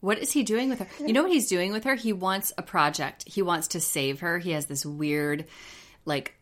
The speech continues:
savior complex, and he is going to save her against her own will. Like, he doesn't even care if she's interested in being saved. He's, he, he is going to do it by force.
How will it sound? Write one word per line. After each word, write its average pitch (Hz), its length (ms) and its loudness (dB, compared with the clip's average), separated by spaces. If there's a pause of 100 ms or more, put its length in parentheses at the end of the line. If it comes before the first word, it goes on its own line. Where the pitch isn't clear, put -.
(140)
savior 160 480 2
complex, 143 880 0
and 160 100 2
he 170 320 -4
is 165 140 -2
going 160 260 0
to 160 160 -2
save 139 480 0
her 135 460 -4 (560)
against 151 440 0
her 165 120 0
own 139 260 -2
will. 160 380 0
Like, 170 140 -2
he 233 80 -2
doesn't 233 180 2
even 196 160 2
care 190 220 2
if 170 60 -2
she's 175 240 -4
interested 190 540 -4
in 220 80 -2
being 226 240 -2
saved. 220 640 -2
He's, 180 540 -2
he, 196 220 -4 (120)
he 185 140 2
is 196 120 6
going 165 240 -2
to 160 120 -4
do 156 200 -2
it 147 140 -2
by 135 140 -6
force. - 680 -8